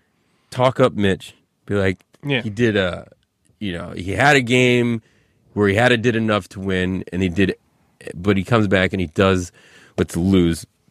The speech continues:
Speaker 1: 'Cause you can't take a sack and you can't take a fumble in that situation. Uh, it just, you know, it just can't happen.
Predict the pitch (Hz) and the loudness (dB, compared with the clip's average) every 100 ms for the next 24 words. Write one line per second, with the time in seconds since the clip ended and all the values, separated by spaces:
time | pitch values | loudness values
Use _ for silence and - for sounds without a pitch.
0 | _ _ _ _ _ _ _ - 113 104 | _ _ _ _ _ _ _ -8 -2 -2
1 | - 147 135 104 117 110 - 98 92 90 | 2 2 2 2 -2 -2 -2 0 0 0
2 | 95 92 - 135 113 - 104 98 - 92 | -4 -6 0 2 2 0 -2 -2 -4 -2
3 | 87 85 82 _ _ _ - 110 107 95 | -2 -2 -6 _ _ _ 0 2 4 2
4 | 85 98 85 82 85 80 - 80 80 - | 0 -4 -4 -4 -4 -4 -6 -6 -6 -10
5 | _ _ _ _ _ - - 85 82 - | _ _ _ _ _ -10 -6 -4 -6 -10
6 | - - 95 92 95 87 _ - 95 78 | -16 -6 -4 -2 -2 -4 _ 0 2 2
7 | - 98 98 - 92 85 80 87 82 | -2 0 0 0 -2 0 -4 -6 -8